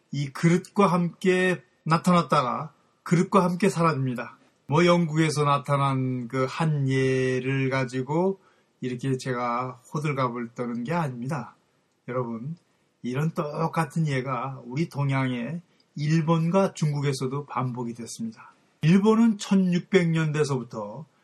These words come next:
이 그릇을 만들기 시작해가지고 천칠백 년대는 완벽한 상품을 만들어냅니다.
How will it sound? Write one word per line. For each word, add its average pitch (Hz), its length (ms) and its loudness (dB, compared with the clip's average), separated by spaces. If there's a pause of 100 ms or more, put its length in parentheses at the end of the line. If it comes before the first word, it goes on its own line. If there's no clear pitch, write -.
(260)
이 120 160 -6
그릇을 170 520 2
만들기 151 720 -2
시작해가지고 143 1080 0 (1600)
천칠백 170 600 2
년대는 127 560 -4 (100)
완벽한 202 800 2
상품을 165 540 0
만들어냅니다. 127 760 -2